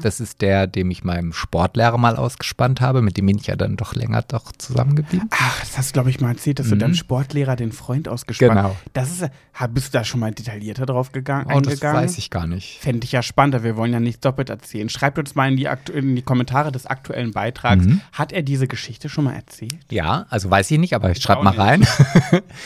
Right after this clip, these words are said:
Speaker 1: Dann hatte ich, äh, den Leon.
Speaker 2: Ja.
Speaker 1: Dann den Gui.
Speaker 2: Ja.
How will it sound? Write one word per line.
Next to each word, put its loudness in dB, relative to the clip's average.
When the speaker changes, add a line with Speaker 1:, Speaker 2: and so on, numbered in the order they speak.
Speaker 1:
Dann 4
hatte 2
ich, -4
äh, 2
den -2
Leon. 6
Speaker 2:
Ja. -10
Speaker 1:
Dann 2
den 0
Gui. 8
Speaker 2:
Ja. -10